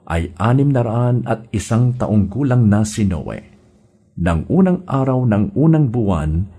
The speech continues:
inalis ni Noe ang takip ng barko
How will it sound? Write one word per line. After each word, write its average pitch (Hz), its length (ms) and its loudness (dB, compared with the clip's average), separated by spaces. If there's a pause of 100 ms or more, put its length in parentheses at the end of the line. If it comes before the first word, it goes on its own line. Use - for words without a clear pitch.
(500)
inalis 98 480 2
ni 110 160 2
Noe 95 460 -2
ang 107 240 2
takip 196 480 -4
ng 110 160 2
barko 95 500 -4